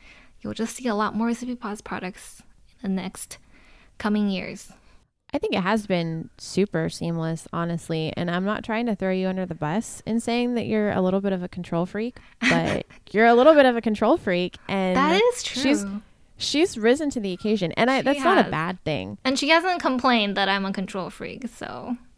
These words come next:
Speaker 2: I
Speaker 1: that
Speaker 2: mean,
Speaker 1: is
Speaker 2: not to
Speaker 1: good.
Speaker 2: you. I'm just kidding.
Speaker 1: <laughs> Oh.
Speaker 2: Everyone's like, "Wait, what?"
Speaker 1: Wait. She's like, "Wait." She's like, "Don't throw me under the bus." <laughs>
Speaker 2: I can't, I can't see Lacey saying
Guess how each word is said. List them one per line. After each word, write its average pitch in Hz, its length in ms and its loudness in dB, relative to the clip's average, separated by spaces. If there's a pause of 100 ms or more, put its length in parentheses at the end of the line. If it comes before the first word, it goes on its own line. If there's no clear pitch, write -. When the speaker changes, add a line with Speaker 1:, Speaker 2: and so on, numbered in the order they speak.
(200)
Speaker 2:
I 196 80 0
Speaker 1:
that 196 60 4
Speaker 2:
mean, 202 100 2
Speaker 1:
is 196 60 0
Speaker 2:
not 190 160 -2
to - 80 -10
Speaker 1:
good. 165 100 -6
Speaker 2:
you. 170 500 -2
I'm 175 160 -2
just 165 200 -6
kidding. - 400 -2
Speaker 1:
<laughs> - 40 -14 (2250)
Oh. 175 380 -6 (160)
Speaker 2:
Everyone's 202 360 2
like, 180 160 -6
"Wait, 170 220 2
what?" 165 460 -4
Speaker 1:
Wait. 185 440 -8
She's 226 260 -6
like, 220 160 -2
"Wait." 330 500 -2
She's 240 160 -6
like, 240 140 -2
"Don't 277 200 -2
throw 247 160 -4
me 277 280 -2
under 220 180 0
the 196 100 -2
bus." 185 480 -4
<laughs> - 760 -16
Speaker 2:
I 202 60 0
can't, 190 360 -2
I 196 100 0
can't 202 280 -6
see 196 180 0
Lacey 180 360 2
saying 170 400 -4